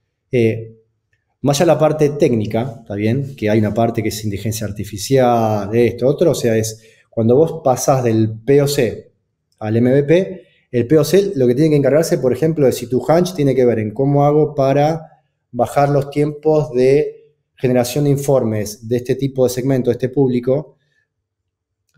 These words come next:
Bueno, a ver, ¿cómo hago para hacerlo? ¿Lo puedo hacer vía inteligencia artificial? Sí, ¿cómo la entreno? Lo primero que tenés que hacer es decir, bueno, a ver, saco el producto mínimo viable, perdón, la prueba de concepto en la cual lo que tiene que hacer es, ante una evaluación, ver si el informe, que este resultado, es, eh,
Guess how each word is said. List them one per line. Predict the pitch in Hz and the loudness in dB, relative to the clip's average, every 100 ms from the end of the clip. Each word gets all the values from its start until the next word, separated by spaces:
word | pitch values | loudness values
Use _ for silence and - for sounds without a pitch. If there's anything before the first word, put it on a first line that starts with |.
| _ | _
Bueno, | 120 104 | -10 -6
a | |
ver, | 107 | -6
¿cómo | 107 143 | -2 0
hago | 143 | 0
para | 127 | 0
hacerlo? | 117 107 101 | -2 -4 -6
¿Lo | |
puedo | 101 127 | -2 -2
hacer | 135 | 0
vía | 131 | -2
inteligencia | 113 110 123 123 | -2 -2 -2 -2
artificial? | - 107 104 139 151 | -4 -8 -6 0 0
Sí, | 151 - 107 | -2 -4 -2
¿cómo | 139 147 | 0 2
la | 131 | 2
entreno? | 113 113 107 107 - _ _ _ _ - | 0 -2 -4 -6 -12 _ _ _ _ -6
Lo | 127 113 | -4 -2
primero | 127 165 | 2 2
que | |
tenés | 156 | 2
que | 151 | -2
hacer | 131 170 | 0 0
es | 156 | 0
decir, | 127 | 0
bueno, | 120 | 2
a | |
ver, | 117 117 - - - | 2 0 -8 -20 -20
saco | - - 151 165 | -6 -2 0 2
el | 120 | 2
producto | 117 135 139 | 0 0 0
mínimo | 127 139 139 117 | 2 2 2 2
viable, | 110 117 135 165 175 - _ _ | 2 2 2 -2 -4 -14 _ _
perdón, | 117 107 104 | -4 -2 -2
la | 104 | -4
prueba | 120 131 131 | 0 2 2
de | |
concepto | 123 120 151 151 | 0 -2 -2 0
en | 147 | -2
la | 110 | 0
cual | 117 | 0
lo | |
que | 113 | 2
tiene | 117 | 0
que | 120 | 0
hacer | 113 - 139 | -2 0 2
es, | 120 113 - _ _ | 2 0 -6 _ _
ante | - 107 | -12 -6
una | 123 | 0
evaluación, | 127 127 135 131 156 165 180 - _ _ | 2 2 2 0 0 0 -2 -10 _ _
ver | 113 131 | -2 0
si | 131 139 | 0 0
el | |
informe, | 123 120 - 175 127 110 107 | 0 -2 2 2 2 -2 -4
que | 107 113 | -4 -6
este | 127 - | -6 -6
resultado, | 120 117 135 131 139 147 160 156 | -4 -2 -4 0 2 2 2 2
es, | 135 139 - 131 | 0 0 -4 -6
eh, | 120 110 107 | -4 -4 -6